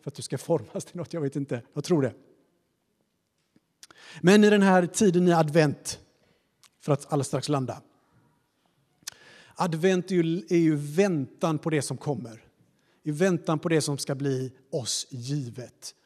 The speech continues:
av fri, som en fri gåva. I Jesaja nio står det så här:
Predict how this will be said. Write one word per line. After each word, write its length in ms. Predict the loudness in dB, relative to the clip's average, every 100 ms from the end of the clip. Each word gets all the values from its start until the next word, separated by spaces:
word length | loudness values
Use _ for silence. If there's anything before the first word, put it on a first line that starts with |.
| _
av 160 | -14 -14
fri, 680 | -14 -4 0 2 2 -2 -6 _ _ _ _ _ _ -10
som 160 | -6
en 60 | -6
fri 400 | -6 -4 -2 -2
gåva. 440 | -2 -4 -4 -12 -20 _ _ _ _ _ _ -12
I 60 |
Jesaja 320 | -4 -2 -2 -2
nio 340 | -2 -4 -6
står 180 | -10 -12
det 60 |
så 100 | -12
här: 160 | -14 -16